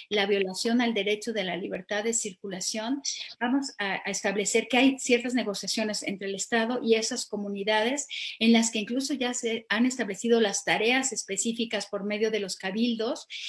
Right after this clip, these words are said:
y se ha establecido la forma en que se va a llegar a esas decisiones. Aquí el problema a lo mejor será esa, ese exceso en la toma de decisiones.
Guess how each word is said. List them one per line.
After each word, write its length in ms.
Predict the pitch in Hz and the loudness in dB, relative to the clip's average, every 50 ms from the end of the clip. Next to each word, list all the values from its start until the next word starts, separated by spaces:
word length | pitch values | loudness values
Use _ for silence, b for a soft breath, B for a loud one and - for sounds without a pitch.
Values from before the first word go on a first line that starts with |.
| B B B B | B B B B
y 80 | 233 226 | -2 2
se 120 | - 269 | 2 2
ha 20 | 294 | 2
establecido 580 | 285 - 320 311 294 262 240 - 294 294 302 | 2 2 2 2 2 2 2 0 0 2 4
la 140 | 277 233 220 | 4 2 2
forma 240 | - 254 254 262 277 | 0 2 4 4 4
en 60 | 269 | 4
que 80 | 262 226 | 4 0
se 160 | - - 208 | -4 -4 -6
va 260 | 233 269 294 302 - | -4 -4 -2 0 0
a 100 | 233 220 | 0 0
llegar 280 | 208 196 196 214 214 208 | -2 -2 -2 -2 -2 0
a 40 | |
esas 300 | 214 208 - 220 208 - | -2 -2 -4 -4 -6 -6
decisiones. 460 | - 202 - - - - - - 269 285 285 269 269 - - B B B B B B B | -8 -8 -8 -4 -4 -2 0 2 4 4 6 4 4 0 -6 B B B B B B B
Aquí 420 | - - 220 - 269 269 269 262 B B B | -4 -4 0 4 4 4 4 2 B B B
el 140 | - 208 202 | -6 -6 -4
problema 500 | - 214 208 208 220 226 233 247 269 294 | -2 -2 -2 0 0 2 4 4 4 4
a 180 | - - 208 208 | 2 0 -2 -2
lo 100 | 202 202 | -2 -4
mejor 260 | 196 180 - 233 233 | -6 -6 -6 -6 -4
será 360 | - - 208 214 208 214 214 - | -2 0 0 2 2 2 2 2
esa, 500 | 226 233 226 226 - - 247 240 - - - | 2 2 2 0 -2 -2 -2 -2 -2 -2 -4
ese 320 | 208 208 - - 254 240 | -6 -6 -4 0 0 0
exceso 680 | 220 226 - - - - 247 262 269 269 - - 208 196 | 0 2 0 0 0 2 2 2 2 0 0 -2 -2 -4
en 60 | 185 | -4
la 140 | 185 180 - | -6 -4 -4
toma 260 | - 208 214 220 220 | -4 -2 -2 -2 -2
de 120 | 214 208 190 | -4 -4 -4
decisiones. 680 | 185 180 - - - - 214 202 208 226 262 269 | -4 -6 -6 -6 -4 -2 -2 0 0 0 0 -2